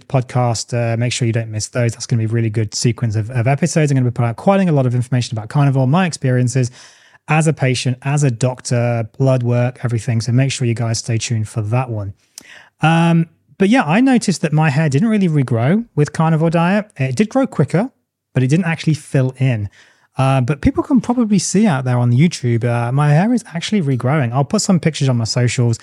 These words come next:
um, at The Meat Medic, Instagram, Twi-, Twitter, TikTok, et cetera.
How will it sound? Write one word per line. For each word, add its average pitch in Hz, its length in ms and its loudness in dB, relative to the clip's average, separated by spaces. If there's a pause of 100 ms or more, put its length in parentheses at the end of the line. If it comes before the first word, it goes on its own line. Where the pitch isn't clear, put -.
(340)
um, 123 160 0
at 131 160 0
The 127 40 0
Meat 123 180 2
Medic, 113 240 0
Instagram, 117 680 0 (340)
Twi-, 131 160 -2
Twitter, 123 280 -2
TikTok, 117 380 -4
et 113 80 -8
cetera. 143 340 0